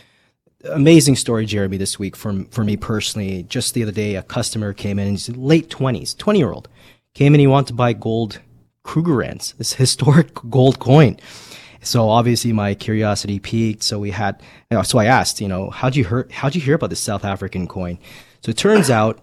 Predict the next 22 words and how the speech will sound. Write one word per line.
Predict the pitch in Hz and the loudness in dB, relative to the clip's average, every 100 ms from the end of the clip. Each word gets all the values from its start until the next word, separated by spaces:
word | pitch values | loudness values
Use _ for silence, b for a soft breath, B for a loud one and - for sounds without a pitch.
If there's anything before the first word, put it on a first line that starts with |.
| _ | _
that | - 110 107 - | -4 -2 -2 -4
his | - 127 107 - | -6 -4 -2 -6
grandmother | - 113 123 123 117 104 | -2 0 2 2 0 -4
had | 92 98 | -6 -8
sewn | - - 123 147 | -8 -4 -2 -2
gold | 113 117 113 - | -2 0 -2 -4
Krugerrands | - 120 110 82 76 76 - | -4 -2 -2 -6 -8 -8 -8
into | 127 135 139 | -4 -2 0
her | 127 | -2
dress | - 110 - | -2 -4 -4
before | 107 - 110 | -8 -6 -6
leaving | 101 110 117 | -4 -4 -2
her | 117 | -2
homeland | 95 104 98 95 92 | -2 -4 -4 -6 -6
for | 95 | -8
Canada. | 90 90 80 - b b b b b b _ _ | -8 -8 -10 -16 b b b b b b _ _
Escaping | - 143 - 180 180 190 | -10 0 4 6 6 4
refugees | 135 131 131 123 123 110 | 4 2 2 0 -2 0
really | 123 120 | 0 2
don't, | 120 104 | 0 -2
they | 123 | -2
don't | 147 | -2